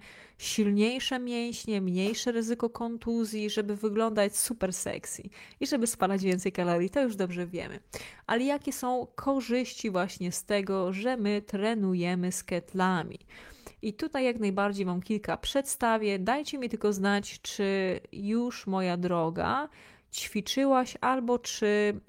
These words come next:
masz w planach, właśnie kilka osób jest tutaj ode mnie, czy kilka dziewczyn, które już trenują. Dajcie znać, jak to wygląda u was, bo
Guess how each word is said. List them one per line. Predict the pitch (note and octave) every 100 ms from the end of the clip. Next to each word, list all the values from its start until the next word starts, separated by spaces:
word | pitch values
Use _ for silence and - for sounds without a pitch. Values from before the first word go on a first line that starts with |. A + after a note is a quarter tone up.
| F#3+
masz | F#3+ G#3+ A3 -
w | - -
planach, | - G3+ F#3 F#3+ B3+ A#3+
właśnie | G#3 G#3 G#3
kilka | G3 A#3 A3+ G3
osób | G3 F3+ F#3+
jest | C#4+ C#4 -
tutaj | B3 A3+
ode | A3 G#3+ A3
mnie, | G#3+ G#3
czy | -
kilka | G3 F#3 F#3
dziewczyn, | F#3 F#3 G3
które | F#3 F3+ F3
już | F#3+ -
trenują. | G3+ A3+ C#4 C4 B3+ - - - -
Dajcie | G#3 C#4 C#4 A#3+
znać, | A3+ G#3 G#3
jak | G3
to | F#3+
wygląda | F#3 F#3 F#3 F#3 D#3+
u | E3+ E3+
was, | F3 - -
bo | G3+ G#3